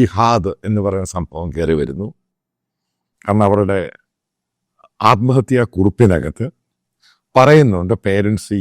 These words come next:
ഈ പയ്യനും ടി ടി സിക്ക്, ടി ടി സിക്കാരിയായ പെൺകുട്ടിയെ ക്രിസ്ത്യൻ നിന്ന് മുസ്ലിം ആകാൻ വേണ്ടി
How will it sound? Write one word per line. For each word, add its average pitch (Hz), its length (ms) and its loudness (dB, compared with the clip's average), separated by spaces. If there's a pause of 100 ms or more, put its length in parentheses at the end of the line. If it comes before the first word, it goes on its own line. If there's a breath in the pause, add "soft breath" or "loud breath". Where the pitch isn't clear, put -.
ഈ - 20 0 (120)
പയ്യനും 90 420 0 (1080)
ടി 113 80 4 (120)
ടി 120 180 2
സിക്ക്, 98 320 -4 (1500)
ടി 113 160 4
ടി 123 140 6
സിക്കാരിയായ 104 580 2
പെൺകുട്ടിയെ 90 500 0 (1400)
ക്രിസ്ത്യൻ 151 400 2 (120)
നിന്ന് 95 200 0 (120)
മുസ്ലിം 151 500 4
ആകാൻ 92 260 0 (140)
വേണ്ടി 80 280 -4